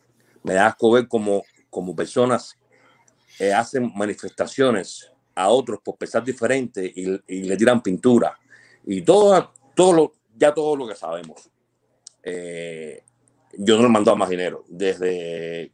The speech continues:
desde que, desde que quitaron la Western Junior y que desde que empezó a que no, que no circuló más el, más el dólar, yo no he mandado más. La última vez fue en enero que mi, mi sobrina fue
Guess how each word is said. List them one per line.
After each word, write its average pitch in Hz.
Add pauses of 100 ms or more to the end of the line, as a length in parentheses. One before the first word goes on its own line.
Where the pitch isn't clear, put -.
(120)
desde 90
que, 90
desde 95
que 85
quitaron 107 (220)
la 98
Western 113
Junior 131 (760)
y 101
que 98
desde 95
que 90 (420)
empezó 113
a 92 (180)
que 95
no, 104
que 95
no 104
circuló 113
más 117
el, 110
más 110
el 117
dólar, 120 (460)
yo 87
no 101
he -
mandado 95
más. 107 (1200)
La 92
última 101
vez 110
fue 113
en 101
enero 104
que 107
mi, 92
mi 98
sobrina 104
fue 131